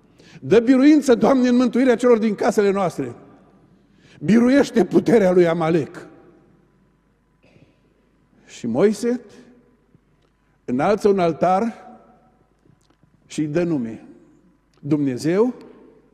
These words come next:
steagul meu. Mi-e drag de cei care ați făcut armata. Încă o dată mâna sus cei cu armata făcută.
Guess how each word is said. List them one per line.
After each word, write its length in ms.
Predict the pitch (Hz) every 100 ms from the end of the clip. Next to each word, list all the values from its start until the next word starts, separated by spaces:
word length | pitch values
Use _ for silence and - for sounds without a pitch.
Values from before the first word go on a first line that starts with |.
| _ _ _ _ _ _ _ _ _ _ _
steagul 540 | - - 156 139 135
meu. 300 | 123 101 92 - _ _ _ _ _ _ _ _ _ _ _ _ _ _ _ _ _ _ _ _ _ _ _ _ _ _ _
Mi-e 200 | 135 156
drag 300 | 147 208 247
de 160 | 196 180
cei 180 | 185
care 180 | 175 156
ați 140 | 147 -
făcut 280 | 131 143
armata. 580 | 123 117 104 92 - - _ _ _ _ _ _ _ _ _ _ _ _ _
Încă 340 | 165 226 220
o 60 | 180
dată 300 | 170 170 151
mâna 260 | 151 151 147
sus 200 | 147 123
cei 140 | 135
cu 100 | 131
armata 360 | 117 117 117 104
făcută. 500 | 101 92 92 87